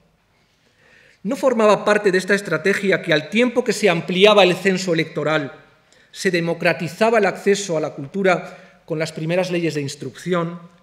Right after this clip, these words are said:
las primeras intervenciones públicas en materia de protección de monumentos, conservación del patrimonio o impulso de las bellas artes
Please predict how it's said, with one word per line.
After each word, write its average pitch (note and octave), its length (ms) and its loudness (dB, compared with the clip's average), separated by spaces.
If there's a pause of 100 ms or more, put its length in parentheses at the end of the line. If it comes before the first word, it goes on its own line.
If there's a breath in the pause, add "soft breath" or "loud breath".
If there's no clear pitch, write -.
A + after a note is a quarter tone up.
las C#3+ 160 -12
primeras D#3 380 -6
intervenciones C#3+ 580 -8
públicas E3 600 -10
en D3+ 80 -10
materia D#3+ 300 -2
de D#3+ 80 2
protección D#3 400 -8
de D3+ 60 -6
monumentos, D#3 760 -10 (420 loud breath)
conservación D3 560 -6
del D3+ 120 -4
patrimonio D#3 600 -4 (460 loud breath)
o D3 120 -4
impulso F#3+ 420 -6
de E3+ 80 -2
las D3 160 -4
bellas D#3+ 280 -4
artes E3 520 -6